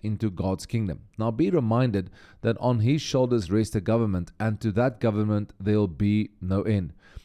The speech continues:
Now, what is very important, again, as I say, mammon is not money, it is a spirit. Mammon means the god of riches. And as I've said earlier, it's one of the eight deities of Babylon,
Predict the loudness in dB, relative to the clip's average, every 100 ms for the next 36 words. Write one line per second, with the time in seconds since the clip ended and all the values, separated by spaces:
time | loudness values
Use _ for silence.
0 | -4 0 0 0 -2 0 2 2 2 2
1 | 2 0 0 0 0 -4 -8 0 0 0
2 | -2 -2 0 0 0 0 0 0 -6 -10
3 | -6 0 2 2 0 -2 -4 -4 -2 0
4 | 0 0 0 -2 -4 -4 0 2 2 0
5 | 0 -4 -4 -2 0 0 -4 _ -20 -20
6 | -20 -6 0 2 2 2 0 -4 -2 2
7 | 2 2 0 -4 -4 -4 -2 0 2 2
8 | 2 0 -2 0 -2 -2 -12 -10 -6 0
9 | 0 0 -2 2 2 2 0 -2 -2 -2
10 | -2 -2 2 2 2 0 -2 -2 -2 0
11 | 2 2 0